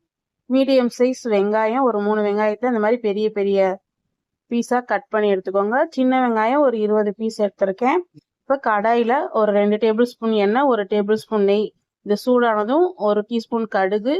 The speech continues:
ஒரு கொத்து கருவேப்பிலை, மூணு காஞ்ச மிளகா, ஒரு டீஸ்பூன் பெருங்காயத்தூள், நம்ம கட் பண்ணி வச்சிருக்க வெங்காயம் சேர்த்துட்டு நல்லா வதக்கி விடுங்க.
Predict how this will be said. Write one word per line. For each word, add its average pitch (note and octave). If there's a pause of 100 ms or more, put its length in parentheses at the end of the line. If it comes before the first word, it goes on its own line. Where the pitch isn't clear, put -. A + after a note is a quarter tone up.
(400)
ஒரு G#3+
கொத்து A3
கருவேப்பிலை, A3+
மூணு B3
காஞ்ச G#3
மிளகா, G3+
ஒரு A3+
டீஸ்பூன் A3
பெருங்காயத்தூள், G#3 (360)
நம்ம G#3 (480)
கட் G3
பண்ணி A3+
வச்சிருக்க G3+
வெங்காயம் G3+
சேர்த்துட்டு G3
நல்லா G3+
வதக்கி F#3+
விடுங்க. F#3+